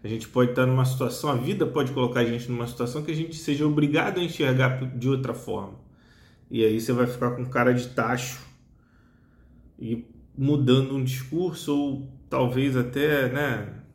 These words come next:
sei lá, tentando convencer os outros que você tava certo, mas que agora é diferente, o que é pior ainda.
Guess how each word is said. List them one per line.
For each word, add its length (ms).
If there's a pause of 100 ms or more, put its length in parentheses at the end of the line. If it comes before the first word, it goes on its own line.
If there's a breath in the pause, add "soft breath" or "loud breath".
(480)
sei 280
lá, 440 (1040)
tentando 400
convencer 420
os 80
outros 180
que 80
você 60
tava 260
certo, 640 (1000 soft breath)
mas 300
que 200
agora 360
é 40
diferente, 580
o 40
que 80
é 40
pior 340
ainda. 540